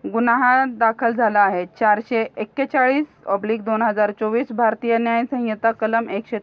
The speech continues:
तीन, दोनशे अडोतीस, तीनशे नऊ, एकसष्ट प्रमाणे दिनांक सत्तावीस सात दोन हजार चोवीस रोजी तीन वाजेच्या सुमारास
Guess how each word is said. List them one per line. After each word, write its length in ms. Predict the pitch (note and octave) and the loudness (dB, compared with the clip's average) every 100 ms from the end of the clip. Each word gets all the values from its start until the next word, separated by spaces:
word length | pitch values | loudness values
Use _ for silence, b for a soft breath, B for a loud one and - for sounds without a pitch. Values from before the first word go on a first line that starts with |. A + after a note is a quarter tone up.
| - | -8
तीन, 180 | A#3+ B3+ B B B B | -6 -6 B B B B
दोनशे 380 | G3+ G#3 A3+ A#3 | -4 -4 -2 -4
अडोतीस, 640 | - G3 A3+ A#3 C4+ C#4 - _ | -2 0 0 -2 -2 -4 -6 _
तीनशे 360 | A3 G3 G#3 A3 | -8 -8 -6 -6
नऊ, 300 | G#3+ G#3+ F3+ - b b b b b _ _ _ _ _ - | -2 -2 -2 -6 b b b b b _ _ _ _ _ -6
एकसष्ट 540 | A3+ - C4 C#4 - | -6 -2 -4 -4 -6
प्रमाणे 420 | D4+ A3 F3+ D#3+ C3 - - | -4 0 0 0 -4 -14 -14
दिनांक 420 | F#3+ A3+ G#3+ G#3+ A#3 | -6 -2 0 0 -4
सत्तावीस 640 | B3 G#3+ - B3 B3+ C#4+ | -4 -4 0 2 0 0
सात 160 | A#3+ A3 | 0 0
दोन 240 | G#3+ A3 | -2 0
हजार 320 | G#3+ G#3 G#3 G#3+ | 0 0 -2 -2
चोवीस 340 | A#3 A3 B3 C4 | -2 0 -2 0
रोजी 340 | B3 A3+ B3+ B3+ - | -2 -2 -4 -6 -6
तीन 180 | B3 B3+ | -4 0
वाजेच्या 500 | B3 A3+ A#3 A#3 B3+ | 0 2 0 -2 -4
सुमारास 460 | - A#3 A#3 A#3+ | -2 0 2 2